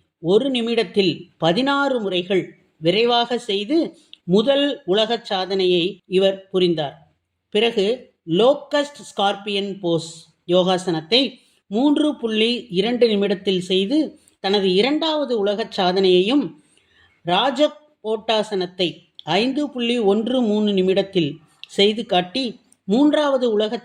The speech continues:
சாதனையையும் இவர் படைத்துள்ளார். இவ்வாறு தற்போது எழுபது உலக சாதனைகள் புரிந்து உலக அளவில்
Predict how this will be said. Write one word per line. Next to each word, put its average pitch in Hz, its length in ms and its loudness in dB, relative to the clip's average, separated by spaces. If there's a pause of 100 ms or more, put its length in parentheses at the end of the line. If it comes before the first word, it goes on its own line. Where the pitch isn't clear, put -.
சாதனையையும் 190 720 2
இவர் 165 280 0
படைத்துள்ளார். 143 580 -6 (540)
இவ்வாறு 208 800 2
தற்போது 170 680 -2 (360)
எழுபது 269 760 2
உலக 214 340 -2
சாதனைகள் 190 600 0
புரிந்து 180 520 0 (360)
உலக 285 520 0
அளவில் 165 640 -4